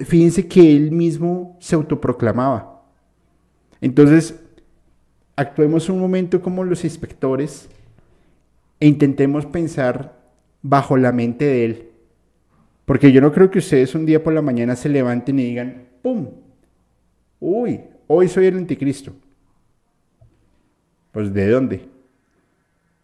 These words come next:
¿Qué entidad o por qué a su cerebro le llegaría esa idea de, "Tú eres el anticristo, o eres la reencarnación de Jesús,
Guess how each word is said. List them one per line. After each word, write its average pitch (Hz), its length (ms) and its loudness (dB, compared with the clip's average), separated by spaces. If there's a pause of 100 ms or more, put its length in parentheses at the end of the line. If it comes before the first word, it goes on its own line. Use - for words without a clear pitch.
(640)
¿Qué 170 180 6
entidad 170 840 0 (540)
o 143 180 0
por 147 240 4
qué 151 140 2
a 143 40 2
su 170 200 -4
cerebro 139 560 0 (760)
le 131 180 0
llegaría 127 440 -2
esa 120 160 -8
idea 143 240 -2
de, 160 380 -6 (680)
"Tú 160 140 -2
eres 156 240 -2
el 160 60 -8
anticristo, 151 640 -4
o 120 240 2
eres 123 140 2
la 135 120 2
reencarnación 131 600 -6
de 117 80 -10
Jesús, 160 480 0